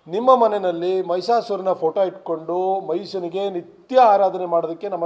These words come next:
ತಕರಾರಿಲ್ಲ. ಮಹಿಷನಿಗೆ ನೀವು ನನ್-,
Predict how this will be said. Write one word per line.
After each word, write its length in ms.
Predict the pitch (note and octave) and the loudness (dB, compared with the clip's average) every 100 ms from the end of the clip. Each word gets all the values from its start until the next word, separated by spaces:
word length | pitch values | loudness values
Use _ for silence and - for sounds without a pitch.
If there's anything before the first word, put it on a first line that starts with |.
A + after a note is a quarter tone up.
| E3+ | -6
ತಕರಾರಿಲ್ಲ. 540 | D3+ D#3+ D#3 D3+ C#3 F3+ D#3 - _ _ _ _ _ _ _ _ E3+ | -4 -2 -2 -2 -2 -2 -2 -8 _ _ _ _ _ _ _ _ 6
ಮಹಿಷನಿಗೆ 600 | A#3 G#3+ A3 G#3 G3+ A3+ A3+ A3+ - _ _ - | 6 6 0 2 2 4 4 -2 -20 _ _ -12
ನೀವು 400 | F3+ B3 A#3+ A3 A3+ A3+ A3+ - - _ _ D#3+ | -6 -4 0 6 8 8 4 -10 -20 _ _ -4
ನನ್-, 280 | F#3 A#3 B3 | -2 -2 -6